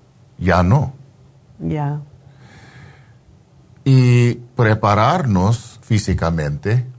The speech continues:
Speaker 1: lavarnos y, y hacer todo lo que es necesario con esa, ese, eso en la conciencia. Estoy preparándome para dormir. Yo no estoy continuando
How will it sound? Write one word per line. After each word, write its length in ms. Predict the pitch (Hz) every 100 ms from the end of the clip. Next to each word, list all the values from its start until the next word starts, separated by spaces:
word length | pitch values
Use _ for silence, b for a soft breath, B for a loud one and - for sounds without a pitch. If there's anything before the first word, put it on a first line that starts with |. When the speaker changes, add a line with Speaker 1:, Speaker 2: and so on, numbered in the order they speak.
| _ _ _ _ _ _
Speaker 1:
lavarnos 1080 | - 80 78 95 113 104 101 101 98 95 -
y, 240 | 90 85 -
y 300 | 82 78 73
hacer 380 | 73 - 92 92
todo 380 | - 92 92
lo 160 | 90 87
que 120 | 90
es 160 | 82 -
necesario 640 | 85 - 80 92 90 90
con 200 | - 87
esa, 540 | 95 104 - 101 92 - B B B B -
ese, 400 | 95 104 107 95
eso 380 | 101 120 135 113
en 100 | 101
la 100 | 98
conciencia. 800 | 95 92 85 98 87 82 69 62 - _ _ _ _ _ _ _ _ _ _ -
Estoy 520 | 92 - 104 101 107
preparándome 920 | 101 92 87 87 87 104 104 104 98
para 460 | 95 - 85 85 82 -
dormir. 500 | 76 71 71 71 - - _ -
Yo 160 | 85
no 80 | 127
estoy 200 | 147 151
continuando 1040 | - 101 92 98 92 90 98 98 78 73